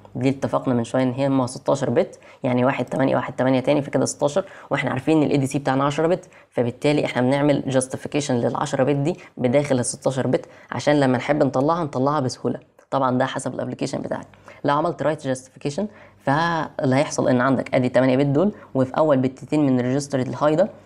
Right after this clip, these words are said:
هم دول ال تو بيتس الهاي. طب انا لو عملت ليفت جاستيفيكيشن، فال اي دي ريزلت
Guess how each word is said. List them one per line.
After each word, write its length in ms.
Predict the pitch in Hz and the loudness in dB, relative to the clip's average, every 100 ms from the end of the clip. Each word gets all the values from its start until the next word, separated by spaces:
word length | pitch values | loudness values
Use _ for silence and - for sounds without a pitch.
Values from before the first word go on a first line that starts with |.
| - - 151 | -20 -4 2
هم 120 | 135 | 4
دول 220 | 143 139 | 4 2
ال 220 | 120 120 | 0 -2
تو 120 | 147 | 0
بيتس 260 | 131 143 139 | 2 0 -2
الهاي. 260 | - - - - | -4 -4 -4 -4
طب 140 | 123 | -2
انا 120 | 131 120 | 0 0
لو 60 | |
عملت 280 | 127 143 139 | 0 -2 0
ليفت 240 | 139 - | -4 -2
جاستيفيكيشن، 680 | 131 123 - - 143 139 139 139 - | -2 -2 -8 -8 -6 -2 -2 -4 -14
فال 480 | - 120 120 120 - - | -6 -2 0 0 -2 -2
اي 100 | 147 | 2
دي 300 | 143 151 147 | 4 4 4
ريزلت 400 | 143 139 117 - | 4 2 0 -4